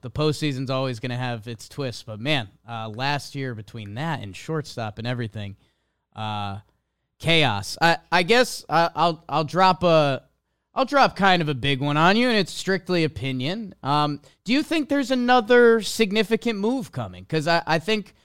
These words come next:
a lot of Yankee fans have thought that Hicks or Donaldson could be on the move a-, after last season. Um, you know, the other end of that spectrum would be, you know, the mega trade, the Brian Reynolds trade that's been eliminated. But, you know, if the Yankees b-,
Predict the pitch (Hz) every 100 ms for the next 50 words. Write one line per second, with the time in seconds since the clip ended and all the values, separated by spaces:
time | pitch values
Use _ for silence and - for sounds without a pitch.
0 | _ _ 143 147 160 185 185 180 180 160
1 | 180 175 165 156 - 160 160 160 143 127
2 | 165 165 - 139 143 165 175 165 175 170
3 | 156 123 156 165 160 160 160 160 151 151
4 | 143 143 - 143 139 135 123 - 196 190
5 | 165 170 165 - _ _ - 127 131 123
6 | 110 - 175 151 123 151 131 151 165 160
7 | 160 156 160 156 - 165 160 156 160 151
8 | 131 120 104 131 123 - 147 143 135 160
9 | 170 165 143 135 - 131 107 101 123 139
10 | 156 151 143 147 147 143 131 - 147 139
11 | 127 117 - 131 131 - _ _ _ -
12 | 147 175 175 170 170 165 135 240 208 -
13 | _ 190 190 143 151 _ _ - 147 170
14 | 185 196 208 170 160